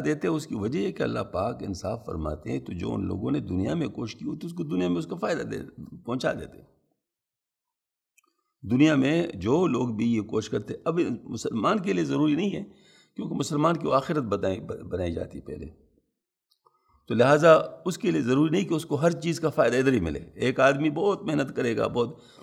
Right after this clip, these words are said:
اس کو کچھ بھی فائدہ نہیں ہوگا دنیا میں، کیونکہ اللہ تعالیٰ اس کا اجر ادھر دینا چاہتا ہو، ایسا ممکن ہے۔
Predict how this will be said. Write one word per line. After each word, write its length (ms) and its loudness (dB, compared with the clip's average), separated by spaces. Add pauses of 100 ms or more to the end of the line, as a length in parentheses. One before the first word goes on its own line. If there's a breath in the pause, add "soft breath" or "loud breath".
اس 140 -4
کو 120 -4
کچھ 200 -4
بھی 120 -8
فائدہ 260 -2
نہیں 120 0
ہوگا 180 -2
دنیا 280 -2
میں، 120 -2
کیونکہ 300 -6
اللہ 180 -4
تعالیٰ 240 -6
اس 80 -12
کا 100 -12
اجر 180 -6
ادھر 160 -6
دینا 320 -12
چاہتا 300 -16
ہو، 80 -20 (1000)
ایسا 240 -6
ممکن 280 -10
ہے۔ 260 -20